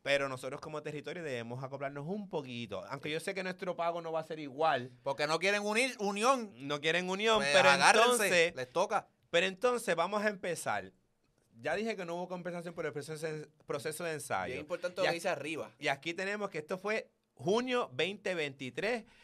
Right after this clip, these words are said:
Speaker 1: con un por ciento,
Speaker 2: Con
Speaker 1: un
Speaker 2: un
Speaker 1: tres
Speaker 2: increme-,
Speaker 1: po-
Speaker 2: con un incremento, un por ciento añadido del tres por-, o sea,
Speaker 1: Del
Speaker 2: un incremento anual
Speaker 1: tres por ciento.
Speaker 2: del diez por, del tres por ciento, correcto.
Speaker 1: Entonces se dice que los ensayos son de doscientos treinta,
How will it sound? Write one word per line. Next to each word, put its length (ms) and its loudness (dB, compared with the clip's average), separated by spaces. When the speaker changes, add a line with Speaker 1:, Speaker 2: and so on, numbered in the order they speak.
Speaker 1:
con 220 -4
un 320 -6
por 280 0
ciento, 840 -8
Speaker 2:
Con 140 -6
Speaker 1:
un 120 -2
Speaker 2:
un 60 -2
Speaker 1:
tres 140 4
Speaker 2:
increme-, 200 4
Speaker 1:
po- 60 -8
Speaker 2:
con 180 2
un 60 -2
incremento, 580 0
un 60 -10
por 120 -2
ciento 220 -2
añadido 460 0
del 120 -2
tres 160 -4
por-, 180 -4
o 20 -20
sea, 260 0
Speaker 1:
Del 160 -20
Speaker 2:
un 160 0
incremento 360 4
anual 40 6
Speaker 1:
tres 80 6
por 20 -2
ciento. 240 4
Speaker 2:
del 100 -2
diez 120 -2
por, 220 -4
del 140 -8
tres 140 -10
por 120 -8
ciento, 240 -14
correcto. 360 -16
Speaker 1:
Entonces 380 -4
se 80 -2
dice 280 -4
que 60 -4
los 140 -4
ensayos 720 -2
son 680 -4
de 200 -10
doscientos 720 -6
treinta, 680 -2